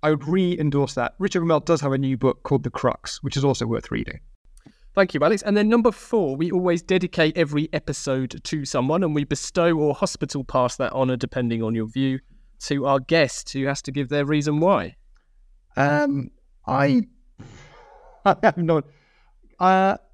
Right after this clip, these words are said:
Speaker 1: tell you what, let's dedicate it to David Lynch. Um, I think if he ever finds out, I'd just like to see the puzzled look on his face.
Speaker 2: <laughs> Amazing.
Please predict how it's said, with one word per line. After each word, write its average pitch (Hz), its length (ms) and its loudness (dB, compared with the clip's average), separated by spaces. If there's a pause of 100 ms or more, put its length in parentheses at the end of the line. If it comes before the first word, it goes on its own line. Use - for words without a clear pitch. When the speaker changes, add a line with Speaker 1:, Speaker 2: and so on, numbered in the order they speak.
Speaker 1:
tell 233 120 4
you 190 40 6
what, 156 120 2
let's 202 140 2
dedicate 226 500 2
it - 80 -6
to 135 80 -12
David 143 320 2
Lynch. - 360 -6 (260)
Um, 135 500 -2 (340)
I 160 120 4
think 165 200 0
if - 80 -2
he 180 80 4
ever 180 140 2
finds 151 340 2
out, 131 360 0 (220)
I'd 131 160 -2
just 147 300 -2
like 139 140 0
to - 80 -10
see 139 140 -2
the 117 100 0 (220)
puzzled 135 380 0
look 123 220 2
on 117 80 -2
his 113 160 -4
face. - 460 -10 (840)
Speaker 2:
<laughs> - 880 -8
Amazing. 156 600 0